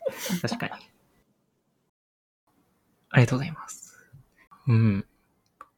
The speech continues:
面白い分野ですね。せっかくなんで、この論文ちょっと、あの、深掘り的に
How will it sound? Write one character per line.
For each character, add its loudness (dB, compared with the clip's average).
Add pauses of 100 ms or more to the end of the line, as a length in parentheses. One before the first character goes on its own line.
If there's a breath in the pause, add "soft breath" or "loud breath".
(140)
面 0
白 2
い 4
分 0
野 -2
で -4
す -6
ね。 -12 (760)
せ -6
っ -4
か -2
く 2
な 4
ん 2
で、 2
こ -2
の 6
論 4
文 4
ち 0
ょ 2
っ -10
と、 -2 (500)
あ 2
の、 -4
深 -2
掘 -4
り 4
的 -2
に -2